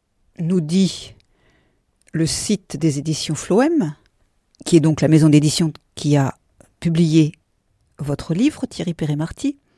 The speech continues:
Terre Lingua est une ancienne bourgade minière, une ville fantôme au sud du Texas, dans le désert de Chihuahua, proche du Rio Grande, et ce Rio Grande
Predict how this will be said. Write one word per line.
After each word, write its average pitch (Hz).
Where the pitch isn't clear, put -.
Terre 262
Lingua 185
est -
une 185
ancienne 190
bourgade 180
minière, 170
une 165
ville 220
fantôme 180
au 151
sud 208
du 160
Texas, -
dans 156
le 147
désert 190
de 151
Chihuahua, 165
proche -
du 196
Rio 196
Grande, 143
et -
ce -
Rio 185
Grande 156